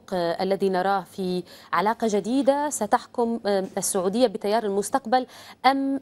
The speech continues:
آه، هي للضغط لتغيير معايير العلاقة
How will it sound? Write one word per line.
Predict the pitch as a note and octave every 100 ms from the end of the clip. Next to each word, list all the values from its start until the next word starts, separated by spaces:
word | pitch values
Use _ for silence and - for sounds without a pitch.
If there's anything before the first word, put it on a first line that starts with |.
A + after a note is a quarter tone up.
| -
آه، | G#3+ G3 G3
هي | B3+
للضغط | A#3+ G3 C4 C4+ -
لتغيير | A#3 A3+ G3+ G#3 A#3+ C4 A#3+ E3+
معايير | D#3+ D#3 E3+ F3 D#3+
العلاقة | D3+ D#3 D#3+ D#3 - D#3+